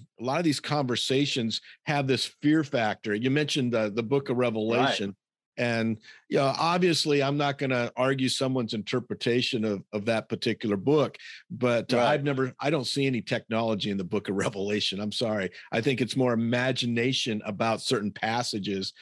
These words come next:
Speaker 1: that suggest a technology, and you're welcome to do that. You know, anybody that says, "Well, what about this verse or that verse?" I'm, "Hey, you're welcome to do it."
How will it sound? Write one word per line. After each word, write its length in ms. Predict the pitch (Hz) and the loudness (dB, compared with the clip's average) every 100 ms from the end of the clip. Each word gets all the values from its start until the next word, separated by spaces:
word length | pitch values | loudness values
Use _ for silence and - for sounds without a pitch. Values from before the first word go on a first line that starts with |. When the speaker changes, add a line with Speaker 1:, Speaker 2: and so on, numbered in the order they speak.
| - - | -14 -2
Speaker 1:
that 140 | 117 | -2
suggest 520 | - 110 - 120 123 | 0 -2 2 0 0
a 60 | 107 | -4
technology, 800 | - 107 - 104 101 101 101 104 - - | -2 -4 0 0 2 0 0 -2 -4 -6
and 100 | - | 0
you're 120 | 143 165 | 4 4
welcome 420 | 143 139 135 107 | 4 2 0 -2
to 80 | 101 | -2
do 280 | 101 113 | 2 2
that. 280 | 104 98 95 | 4 2 2
You 80 | 107 | 0
know, 60 | 107 | 2
anybody 400 | 127 117 123 123 | 0 2 2 2
that 160 | 110 - | 0 -4
says, 260 | - 123 113 | -2 0 2
"Well, 140 | 117 | 2
what 160 | 135 156 | 4 4
about 240 | 147 139 | 2 2
this 180 | 151 139 | 0 0
verse 380 | 131 131 131 110 | 0 2 2 0
or 40 | |
that 180 | 117 123 | -2 0
verse?" 160 | 127 123 | -2 0
I'm, 260 | 127 95 | -2 -4
"Hey, 140 | - 139 | -2 0
you're 180 | 117 151 | 2 2
welcome 360 | 143 156 143 | 2 0 0
to 80 | 117 | -2
do 220 | 107 139 | 2 2
it." 140 | 117 | 2